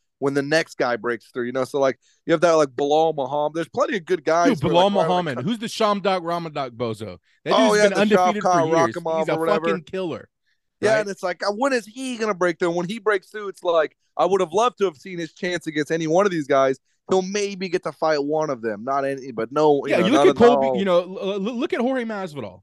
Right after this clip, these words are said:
Speaker 2: right? He fought Usman twice for no reason. He fought Colby Covington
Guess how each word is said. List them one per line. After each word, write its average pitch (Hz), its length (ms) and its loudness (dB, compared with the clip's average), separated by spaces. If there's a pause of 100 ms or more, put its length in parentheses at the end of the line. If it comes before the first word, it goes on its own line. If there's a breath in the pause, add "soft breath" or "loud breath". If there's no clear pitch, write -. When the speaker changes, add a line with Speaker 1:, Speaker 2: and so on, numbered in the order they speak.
(400)
Speaker 2:
right? 147 240 -4
He 151 240 -8
fought 185 340 -2
Usman 190 360 -6
twice 143 420 -6
for 127 140 -6
no 123 320 0
reason. 104 520 -6 (320)
He 147 100 -4
fought 214 280 2
Colby 175 260 2
Covington 131 580 -4